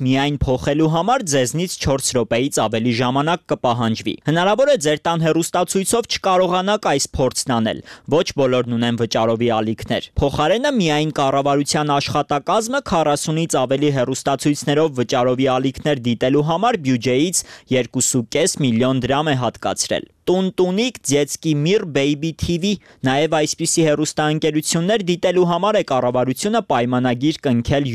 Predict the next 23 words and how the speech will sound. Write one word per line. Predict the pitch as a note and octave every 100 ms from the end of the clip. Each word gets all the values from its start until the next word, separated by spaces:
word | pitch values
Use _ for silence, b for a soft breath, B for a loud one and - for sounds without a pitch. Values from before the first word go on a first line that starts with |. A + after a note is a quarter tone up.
| A#2+
Ucom | - C3+ C3+ B2+
ընկերության | A#2 A2+ A2 G#2+ - A2+ A#2+
հետ։ | C#3+ - - -
Ֆինանսների | D3 C#3+ C#3 D3+ C#3+ D3
նախարարության | C#3+ C#3+ C#3+ C#3 D3 E3+ E3 C3+
էլեկտրոնային | B2 - B2+ B2+ B2+ C3
գնումների | B2 C3 C3 C3+ C#3+ - C3+
Armeps | C3 C3+ C#3 - C3
համակարգում | B2 B2 C3 B2+ - D#3 D3
տեղադրված | A#2+ A#2+ A#2 A#2 C3+ - D3
պայմանագրերից | B2+ C3+ C3+ B2+ C#3 C#3 -
երևում | C#3+ D3 D3+ G3
է, | B3+
որ | G3+ C#3
առնվազն | B2 B2+ C3+ B2+ C#3+ C3+ C3+
տասը | C#3 - C3
գերատեսչություններ | B2 B2+ C3 C#3 C3 D#3 C#3 D3+ D3 D3+ C3+
և | B2+ -
կոմիտեներ | C#3+ D3+ D#3 F3 G3 A3+ B B -
երկու | C3 - C3+
հազար | B2+ C3+ -
տասնութ | C3+ - D3+ C3+ D3+
թվականի | C3 C3 C#3 C#3+